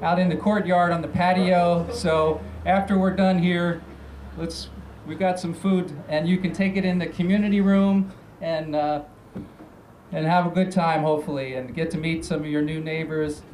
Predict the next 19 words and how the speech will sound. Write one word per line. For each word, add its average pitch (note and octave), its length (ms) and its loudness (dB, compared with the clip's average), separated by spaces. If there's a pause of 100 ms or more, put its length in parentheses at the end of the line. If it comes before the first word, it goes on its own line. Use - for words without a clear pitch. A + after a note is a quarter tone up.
um, C3+ 400 -6 (360)
get D#3 140 -6
to D3+ 60 -6
meet D#3 240 -4
some D3 200 -2
members D3 320 -2
from D3 160 -2
the D3 80 -6
church. E3 360 -4 (1120)
Um, D#3+ 420 0
we'll E3+ 100 4
also G#3 360 4
be G3 120 4
providing F#3 680 2
tours G#3 500 2
for F#3+ 140 -2
those F#3+ 240 2
of F3+ 60 -6
the, F#3+ 200 2